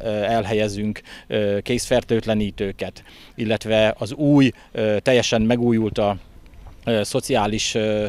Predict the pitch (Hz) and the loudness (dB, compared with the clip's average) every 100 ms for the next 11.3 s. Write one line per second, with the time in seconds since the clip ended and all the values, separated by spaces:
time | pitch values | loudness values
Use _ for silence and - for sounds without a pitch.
0 | 110 - 104 101 101 101 101 101 123 - | -4 -2 -2 0 -2 -4 -4 2 2 2
1 | 113 110 120 127 180 131 104 120 110 107 | -2 -2 -2 -2 -2 -2 -2 0 0 0
2 | 113 - 110 101 110 107 110 - 107 101 | -2 -4 -6 -2 -2 0 -2 -2 -4 -2
3 | 110 107 98 98 117 123 131 131 117 107 | -4 -4 -4 -6 -2 0 -2 -2 -2 -2
4 | 107 107 - 98 - 101 - - - - | -2 -2 -2 -6 -6 -8 -8 -16 -8 -2
5 | 104 98 120 123 117 113 113 107 - 110 | 0 2 0 0 -2 -2 -2 -2 -6 -8
6 | 98 107 - 107 98 104 - 98 90 - | -4 -2 -2 -2 -4 -6 -4 -4 -4 -10
7 | - - 107 131 147 165 139 143 127 127 | -20 -4 -2 2 2 0 -2 -4 -2 -4
8 | - 113 110 104 107 104 117 160 - 135 | -2 -2 -2 -2 -2 -4 0 0 2 -2
9 | 110 110 113 107 110 101 95 107 131 147 | -2 2 4 4 2 0 0 0 2 2
10 | 143 - 143 - 120 107 107 98 110 101 | 2 2 0 2 0 2 0 0 -2 0
11 | 101 101 101 | 2 2 0